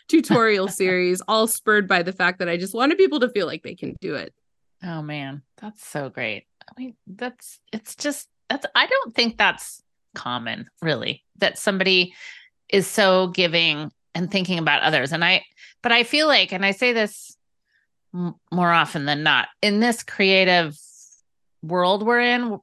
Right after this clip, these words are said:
Speaker 2: it's a very generous one. And I feel like we wanna see each other succeed. And
Speaker 1: Mm-hmm.
Speaker 2: you've just done so much for this space. It's really, it's really great. And I, I know it's from just a,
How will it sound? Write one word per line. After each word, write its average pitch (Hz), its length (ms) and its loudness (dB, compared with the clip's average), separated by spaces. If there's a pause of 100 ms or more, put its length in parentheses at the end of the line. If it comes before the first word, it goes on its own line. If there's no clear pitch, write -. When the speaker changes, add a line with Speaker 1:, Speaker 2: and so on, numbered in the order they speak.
(120)
Speaker 2:
it's - 140 -4
a 175 40 2
very 190 260 4
generous 147 520 0
one. 127 200 -2
And 127 160 0
I 170 100 2
feel 208 180 0
like 190 160 0
we 185 120 2
wanna 170 320 0
see 151 260 -6 (100)
each 156 180 -6
other 139 300 -2
succeed. - 840 -8
And 180 260 0 (260)
Speaker 1:
Mm-hmm. 196 220 -10 (420)
Speaker 2:
you've 233 300 0
just 330 280 -2
done 185 240 0
so 277 360 2
much 196 640 0
for 165 240 0
this 165 300 0
space. - 840 -2 (120)
It's 208 280 -4
really, 202 680 2 (640)
it's 208 200 -6
really 330 240 2
great. 160 400 0
And 208 180 2
I, 202 320 4
I 214 80 4
know 269 260 4
it's - 200 0
from 185 400 2
just 208 260 -2
a, 180 140 2